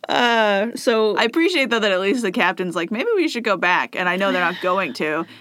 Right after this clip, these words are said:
Speaker 2: but I appreciate that he thought that was the best idea at all.
Speaker 1: Yeah.
Speaker 2: Because, you know, white men be like, "Whatever, let's just keep going." <laughs>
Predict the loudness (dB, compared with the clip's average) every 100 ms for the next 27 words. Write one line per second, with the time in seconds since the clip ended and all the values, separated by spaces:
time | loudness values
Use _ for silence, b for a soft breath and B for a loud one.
0 | B -2 0 0 -2 -2 0 0 0 -2
1 | -2 -2 -4 -2 0 2 2 0 0 -2
2 | 0 0 0 0 0 0 0 2 2 2
3 | 2 0 -2 -6 -8 -4 -2 0 0 0
4 | -4 -10 -16 -20 _ -8 -4 -2 -4 -6
5 | -14 B B 0 4 4 4 0 2 2
6 | 2 0 0 2 2 2 0 0 0 -2
7 | -2 -2 -2 2 2 0 -2